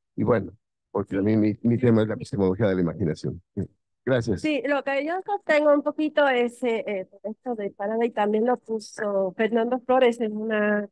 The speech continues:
Speaker 2: conferencia, y a mí me llamó la atención, como él decía, Faraday dibujó esto, ¿no?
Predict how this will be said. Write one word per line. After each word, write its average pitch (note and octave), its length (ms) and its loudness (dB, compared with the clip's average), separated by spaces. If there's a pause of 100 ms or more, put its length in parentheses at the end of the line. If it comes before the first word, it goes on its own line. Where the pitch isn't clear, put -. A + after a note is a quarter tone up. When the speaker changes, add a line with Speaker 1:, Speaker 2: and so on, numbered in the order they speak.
(100)
Speaker 2:
conferencia, A#3 720 0
y G3+ 60 2
a F#3 100 0
mí G3+ 100 2
me G3+ 180 -4
llamó G3 240 -4
la G3 120 -6
atención, G3 640 -4
como F#3 280 -12
él F3+ 80 -6
decía, F#3+ 580 -6
Faraday G#3+ 380 -2 (720)
dibujó G3+ 420 0
esto, B3+ 480 -2
¿no? F#3 120 -10